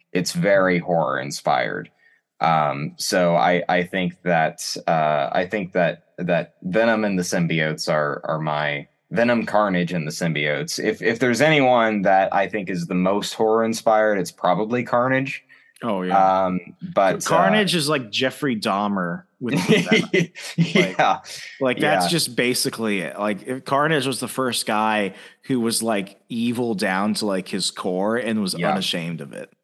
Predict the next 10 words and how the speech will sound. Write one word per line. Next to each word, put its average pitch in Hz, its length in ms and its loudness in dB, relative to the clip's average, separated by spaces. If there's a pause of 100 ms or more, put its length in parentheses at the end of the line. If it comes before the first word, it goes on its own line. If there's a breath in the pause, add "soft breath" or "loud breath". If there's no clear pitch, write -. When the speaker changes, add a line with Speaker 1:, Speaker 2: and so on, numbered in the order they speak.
(160)
Speaker 1:
Yep. 82 300 -2 (800 loud breath)
Um, 90 760 2 (300)
so, 95 420 0
so 101 180 -2
that's 104 260 0
my, 85 360 -2
that's - 180 -6
my 87 100 -2
number 73 220 -4
seven. 65 420 -6